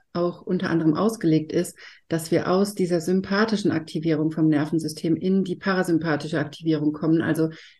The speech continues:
in die Vagusnervaktivierung, weil wenn der Teil des Nervensystems aktiviert ist, dann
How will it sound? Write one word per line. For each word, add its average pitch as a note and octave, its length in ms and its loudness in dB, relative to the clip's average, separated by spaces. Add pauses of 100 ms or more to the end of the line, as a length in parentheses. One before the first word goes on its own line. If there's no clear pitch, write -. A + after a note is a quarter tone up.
in F3+ 120 0
die F3 120 2
Vagusnervaktivierung, E3 1200 0
weil D#3 220 2 (320)
wenn E3 260 0
der G3 300 4
Teil F#3 240 2
des F3+ 140 -4
Nervensystems E3 600 -2
aktiviert D#3+ 460 -4
ist, - 160 -8
dann D#3+ 240 2